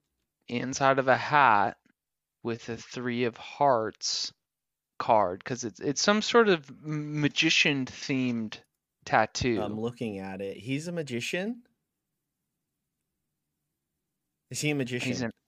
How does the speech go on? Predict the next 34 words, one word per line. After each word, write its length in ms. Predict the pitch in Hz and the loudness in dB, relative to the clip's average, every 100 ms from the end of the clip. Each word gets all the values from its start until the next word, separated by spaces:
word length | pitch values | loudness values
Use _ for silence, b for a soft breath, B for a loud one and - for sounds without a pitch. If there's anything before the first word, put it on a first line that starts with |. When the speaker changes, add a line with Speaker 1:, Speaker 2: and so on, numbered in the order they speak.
| _ _ | _ _
Speaker 1:
no, 240 | 143 139 131 | -4 0 2
he's 160 | 120 | 0
an 100 | 123 | -2
actor. 500 | 131 156 - 62 53 - _ _ _ _ _ - | 0 0 -4 -12 -14 -20 _ _ _ _ _ -12
It's 120 | 147 | -2
Neil 200 | 147 139 | 0 4
Patrick 340 | 139 127 117 | 2 2 -4
Harris. 600 | - 147 117 - - - - | -2 -2 -2 -6 -10 -10 -6
Speaker 2:
I 120 | 123 | -6
understand, 640 | 123 110 - 165 127 98 _ | -4 -6 -6 -4 -4 -8 _
but 360 | 107 120 120 - | -10 -4 -4 -6
what 460 | 110 113 123 131 - | -16 -8 -2 -2 -2
is, 760 | 123 123 123 123 120 - - _ _ _ _ _ _ _ _ _ _ _ _ _ _ _ _ _ | -4 -4 -8 -12 -14 -14 -18 _ _ _ _ _ _ _ _ _ _ _ _ _ _ _ _ _
there's 200 | 107 98 | -10 -8
Speaker 1:
He's 120 | 151 | -6
Speaker 2:
some 80 | 233 | -4
Speaker 1:
forty-nine. 680 | 202 196 202 170 151 143 127 - B B 156 | 2 2 2 4 4 4 0 -6 B B -6
You 120 | 160 | 0
shouldn't 380 | - 269 269 254 | 2 4 4 2
be 140 | 196 - | -2 0
getting 220 | 175 170 151 | 2 2 2
tattoos 540 | 151 135 - 135 131 | 2 2 2 -4 -2
at 100 | 120 | -4
forty-nine 600 | - 135 127 120 117 120 | -4 -2 -2 -2 -6 -6
years 220 | 110 107 | -8 -8
old, 260 | 107 92 92 | -6 -6 -4
especially, 540 | 131 - 196 - 269 | -2 2 0 2 2
like, 220 | 240 190 147 | 4 4 4
a 100 | 123 | 0
bicep 760 | 123 - 101 139 - 165 170 | 0 2 4 4 4 2 2
tattoo 680 | 196 170 - 180 175 190 202 | 2 2 0 0 2 0 0
at 80 | 123 | -2
Speaker 2:
Unless 480 | 127 123 120 120 - | 0 2 4 2 2
Speaker 1:
forty-nine. 760 | 147 147 135 131 135 151 | 4 4 2 2 0 0